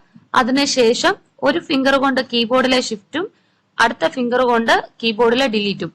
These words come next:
അപ്പൊ at the same time ഈ രണ്ട് കീയും പ്രസ് ആയിരിക്കണം. ഈ രണ്ട് കീയും പ്രസ് ആയി കഴിയുമ്പോ നമുക്ക് ഇങ്ങനെ ഒരു മെസ്സേജ് ആണ് വരുന്നത്. നമ്മൾ നേരത്തെ കണ്ട പോലെ ഒരു മെസ്സേജ്, അതായത് "Are you sure want to permanently delete this file?" നമുക്കിതിനെ സ്ഥിരമായിട്ടും ഡിലീറ്റ് ചെയ്ത് കളയണോ?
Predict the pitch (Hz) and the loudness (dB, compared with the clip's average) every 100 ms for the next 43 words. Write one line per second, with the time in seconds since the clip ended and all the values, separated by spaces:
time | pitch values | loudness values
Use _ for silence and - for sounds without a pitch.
0 | _ _ - 202 - 240 208 320 294 269 | _ _ -10 -6 -2 -2 0 -4 -2 0
1 | 294 339 311 311 294 285 240 233 277 330 | 0 0 2 2 0 2 2 0 -4 -12
2 | 247 233 294 440 - 220 208 202 185 170 | -8 -6 -6 -10 -10 -8 -6 -2 -2 -4
3 | 160 175 - _ - - 247 277 285 294 | -10 -10 -12 _ -20 -16 -6 0 0 0
4 | 370 311 320 294 254 - 285 254 247 214 | -8 -6 -6 -4 -4 0 0 0 0 0
5 | 233 262 285 254 226 220 220 233 277 233 | 0 -2 -2 -2 -2 -4 -6 -4 -2 -2
6 | 233 202 196 226 226 190 180 170 175 180 | 0 -2 -2 -2 0 0 0 -4 -4 -4
7 | 330 _ - _ _ - 247 254 254 269 | -6 _ -20 _ _ -4 -2 0 0 0
8 | 269 311 247 226 202 220 214 190 170 185 | -2 -2 0 0 0 0 0 -2 -4 -6
9 | 170 170 _ _ _ 254 262 240 233 269 | -8 -8 _ _ _ -2 2 4 4 0
10 | 262 247 262 233 226 233 277 - 220 226 | -4 -2 2 4 4 2 -4 0 2 2
11 | 262 269 269 285 220 226 185 202 - 196 | 0 0 -2 -2 0 0 -2 -6 -2 -2
12 | 175 - _ _ 247 247 247 240 240 240 | -2 -6 _ _ 0 0 0 0 0 0
13 | 240 233 226 220 220 214 233 226 208 214 | 0 4 6 6 4 0 -2 0 -2 -2
14 | 226 220 208 214 240 202 190 202 269 - | -4 -2 -2 0 0 2 0 2 2 0